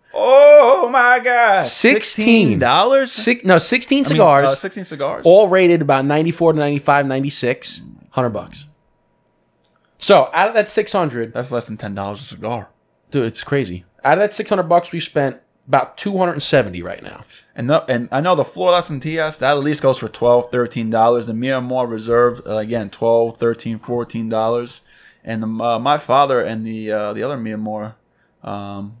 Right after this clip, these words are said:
Speaker 1: Reserva, those, those range from ten to eleven, twelve dollars. Oh boy, this is definitely one you guys definitely need to buy.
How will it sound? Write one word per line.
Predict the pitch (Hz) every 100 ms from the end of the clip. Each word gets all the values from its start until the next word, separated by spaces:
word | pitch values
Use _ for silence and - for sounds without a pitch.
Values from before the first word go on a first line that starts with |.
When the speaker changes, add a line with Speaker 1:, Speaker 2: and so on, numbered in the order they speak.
| 143
Speaker 1:
Reserva, | 107 104 104 101 101 - _ _ _ _ -
those, | - 208 -
those | 71 120 135
range | 139 143
from | - 117 107 131 - _
ten | - 120 123
to | 117 139 -
eleven, | 107 117 123 120
twelve | - 123 127
dollars. | 123 - - - - _ _ _ _
Oh | 101 104 95
boy, | 92 98 90
this | 90 107
is | 95
definitely | 107 107 98
one | 92
you | 98
guys | 107 90
definitely | - 117 104 92
need | -
to |
buy. | 95 101 87